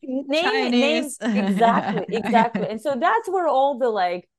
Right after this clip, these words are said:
Speaker 1: biases and all of this, and back to self-awareness. That's
Speaker 2: Mm-hmm.
Speaker 1: the part where, so I'm saying, it comes from so many angles, the practice of self-awareness.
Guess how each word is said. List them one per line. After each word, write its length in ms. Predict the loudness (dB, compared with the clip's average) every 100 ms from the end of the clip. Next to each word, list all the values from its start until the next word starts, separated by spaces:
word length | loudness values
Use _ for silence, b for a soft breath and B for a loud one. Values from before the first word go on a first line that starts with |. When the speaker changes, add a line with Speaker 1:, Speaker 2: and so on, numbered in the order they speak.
| _
Speaker 1:
biases 1000 | -6 -4 0 2 2 0 -4 -2 -2 -4 -4
and 280 | -6 -6 -2
all 260 | 2 2 2
of 140 | 2
this, 160 | 0 0
and 140 | -2 -2
back 220 | -4 -4
to 100 | -8
self-awareness. 840 | 0 0 0 -2 -2 -4 -8 -12 -20 _ _ _ _
That's 400 | -6 -2 0 0
Speaker 2:
Mm-hmm. 80 | -2
Speaker 1:
the 80 | -4
part 460 | -6 -6 -4 -2
where, 380 | -2 -2 -4 -6 _ _
so 80 | -6
I'm 100 | -4
saying, 340 | -4 -6 -8 -12 _ _ _
it 180 | -10 -10
comes 340 | 0 0 0
from 140 | -6 -6
so 340 | -2 0 2
many 360 | 0 -6 -8 -8
angles, 520 | -6 -4 -4 -4 -6
the 100 | -10
practice 480 | -4 -6 -6 -12 -14
of 100 | -12
self-awareness. 920 | -10 -10 -8 -6 -6 -8 -12 -18 _